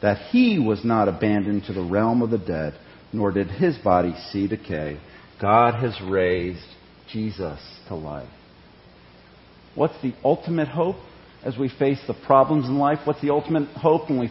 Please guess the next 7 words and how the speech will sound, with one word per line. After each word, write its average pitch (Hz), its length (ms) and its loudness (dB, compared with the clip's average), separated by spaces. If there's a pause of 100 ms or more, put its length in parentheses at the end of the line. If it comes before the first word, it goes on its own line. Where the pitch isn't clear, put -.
face 135 260 2 (480)
serious 151 420 2
illness, 151 460 2
when 127 100 -2
we 120 180 -4
face 139 200 2 (480)
serious 139 300 2